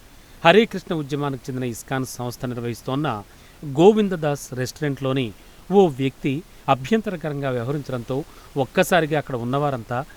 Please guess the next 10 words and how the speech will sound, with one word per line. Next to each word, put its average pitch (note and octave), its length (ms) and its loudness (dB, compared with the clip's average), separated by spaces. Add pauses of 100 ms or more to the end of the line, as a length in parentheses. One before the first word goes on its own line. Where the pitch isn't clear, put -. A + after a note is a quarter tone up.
(240)
షాక్కు D3 400 4
గురయ్యారు. A#2 420 -2 (540)
శాకాహార C#3 500 2 (120)
భోజనాలు D#3+ 400 0
మాత్రమే D3 360 -2
అందించే B2+ 360 -4
హోటల్లో B2+ 340 -2 (440)
ఓ F#3+ 40 6 (140)
వ్యక్తి D3 260 -2 (100)
మాంసాహారాన్ని D#3+ 800 2